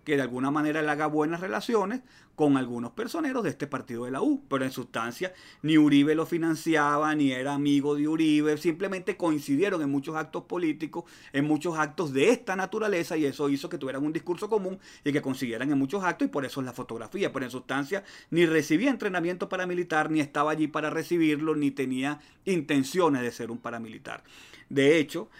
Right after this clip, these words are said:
hay fotografías que han sido divulgadas por los medios de comunicación donde aparece él entre un grupo de militares colombianos. Eso fue el Día del Soldado. Esas fueron fotos publicadas por Loren Saleh en sus redes sociales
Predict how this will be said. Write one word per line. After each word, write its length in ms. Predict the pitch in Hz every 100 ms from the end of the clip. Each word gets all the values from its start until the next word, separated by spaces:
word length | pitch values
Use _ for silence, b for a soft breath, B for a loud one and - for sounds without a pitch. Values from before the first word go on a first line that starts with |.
| B
hay 240 | 127 131
fotografías 680 | 135 160 180 160 143 180 139
que 100 | -
han 100 | 123
sido 180 | 139 151
divulgadas 600 | 160 147 131 151 143 120
por 140 | 123
los 120 | 120
medios 240 | 113 117 143
de 80 | 147
comunicación 800 | 156 160 160 175 208 180 170 b b b b
donde 200 | 151 156
aparece 400 | 135 135 131 135
él 80 | 156
entre 200 | 165 156
un 80 | 160
grupo 260 | 165 180 151
de 60 |
militares 380 | 135 131 131 151
colombianos. 540 | 190 185 170 165 170
Eso 140 | 143 151
fue 180 | 156 156
el 120 | 156
Día 160 | 165
del 100 | 165
Soldado. 460 | 165 135 123 143 123
Esas 180 | 143 143
fueron 240 | 165 175
fotos 240 | 175 165 180
publicadas 400 | 165 135 165 B B _
por 160 | 170 160
Loren 260 | 202 233
Saleh 320 | - 180 233
en 100 | 196
sus 160 | 170 135
redes 200 | 151 190
sociales 500 | 135 - 156 175